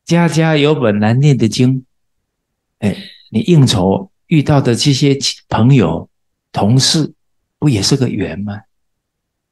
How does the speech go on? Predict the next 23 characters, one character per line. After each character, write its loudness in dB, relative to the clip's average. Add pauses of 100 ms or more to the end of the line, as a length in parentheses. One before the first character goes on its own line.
(2000)
哦， -14 (100)
你 -2
不 0
要 0
一 0
开 0
口， -4
我 -2
跟 2
你 4
讲， -4 (640)
念 2
佛， -6 (520)
我， -4
我 2
还 -2
没 2
被 2
戏 0
耶。 -4 (1600)
你， 2 (100)
他 0
又 2